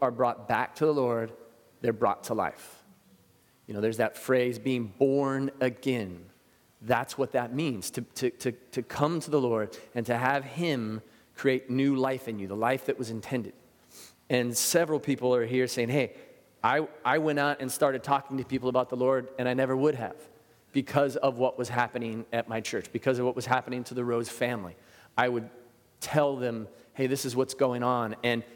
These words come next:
through that, people were like, "Well, tell me more." Um,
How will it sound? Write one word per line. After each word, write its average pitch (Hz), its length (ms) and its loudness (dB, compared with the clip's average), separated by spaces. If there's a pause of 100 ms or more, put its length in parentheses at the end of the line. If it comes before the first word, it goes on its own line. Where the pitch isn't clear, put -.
through 175 420 2
that, 131 340 0
people 135 300 0
were 120 140 0
like, 107 160 -6 (120)
"Well, 123 80 -8
tell 143 200 2
me 135 160 -2
more." 131 260 0 (840)
Um, 113 240 -10